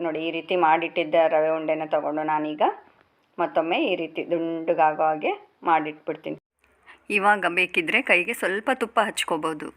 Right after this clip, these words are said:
ಅದ್ಭುತ ರುಚಿಯಾಗಿದ್ದು ಮಾತ್ರ. ಮಕ್ಕಳಂತೂ ಭಾಳ ಇಷ್ಟಪಟ್ರು,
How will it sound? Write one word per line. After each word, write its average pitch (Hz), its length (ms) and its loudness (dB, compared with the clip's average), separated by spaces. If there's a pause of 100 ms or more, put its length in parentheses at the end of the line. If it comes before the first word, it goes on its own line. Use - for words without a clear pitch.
(640)
ಅದ್ಭುತ 156 600 -2 (100)
ರುಚಿಯಾಗಿದ್ದು 175 640 2
ಮಾತ್ರ. 160 340 0 (240)
ಮಕ್ಕಳಂತೂ 180 720 0
ಭಾಳ 165 340 6 (120)
ಇಷ್ಟಪಟ್ರು, 165 520 -2